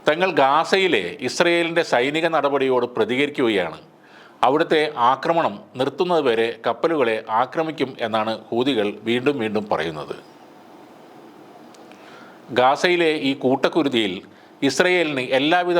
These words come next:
പിന്തുണയും നൽകുന്ന രാജ്യമാണ് അമേരിക്ക. ആ അമേരിക്കയുടെ കണക്ക് പുസ്തകത്തിൽ തങ്ങൾക്ക് നല്ല സ്ഥാനമോ അതോ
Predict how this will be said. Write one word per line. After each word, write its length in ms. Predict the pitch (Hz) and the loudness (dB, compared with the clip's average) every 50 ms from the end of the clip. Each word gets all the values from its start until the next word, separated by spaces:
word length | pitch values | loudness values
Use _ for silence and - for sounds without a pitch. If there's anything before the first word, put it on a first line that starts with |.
| 185 175 | 0 0
പിന്തുണയും 420 | - 135 131 143 160 165 170 160 156 | -2 -4 -2 0 0 0 0 2 2
നൽകുന്ന 280 | 147 123 120 123 127 120 113 | 0 0 0 -2 -2 0 2
രാജ്യമാണ് 460 | 110 113 113 127 131 120 120 117 117 113 95 87 | 2 0 0 -2 -2 0 0 -2 -2 -4 -6 -6
അമേരിക്ക. 340 | 92 98 95 90 - - 76 76 73 - - _ - - - - - - - - - 135 | -4 -4 -4 -4 -6 -10 -12 -12 -12 -16 -20 _ -20 -20 -20 -20 -20 -20 -12 -4 0 2
ആ 20 | 151 170 165 165 | 4 4 4 2
അമേരിക്കയുടെ 540 | 170 175 180 190 185 180 185 165 151 147 147 - | 2 0 0 0 0 0 0 0 0 0 0 -2
കണക്ക് 260 | 135 123 131 131 170 160 | -2 -2 -2 -2 -4 -4
പുസ്തകത്തിൽ 420 | 160 147 - 160 135 123 123 120 92 92 98 - - 143 | -4 0 0 0 0 2 0 0 -2 -2 -4 -4 -2 -2
തങ്ങൾക്ക് 400 | 131 131 147 147 147 143 139 135 117 123 127 | -2 -2 -2 -6 -2 0 -2 -2 0 0 -2
നല്ല 220 | 123 131 147 175 170 170 | -2 0 0 -2 -2 0
സ്ഥാനമോ 400 | - 147 135 123 113 107 104 104 101 - - - - - - _ - - 123 | 0 0 0 0 -2 -2 -4 -4 -4 -8 -16 -20 -20 -20 -20 _ -4 -2 0
അതോ 140 | 123 131 | 0 0